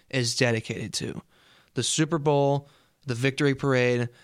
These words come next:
I'm obviously going to talk about what happened at the victory parade, the absolute travesty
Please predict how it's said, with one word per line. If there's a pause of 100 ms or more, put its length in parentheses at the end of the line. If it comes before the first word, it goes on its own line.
(140)
I'm
obviously
going
to
talk
about
what
happened
at
the
victory
parade,
the
absolute (160)
travesty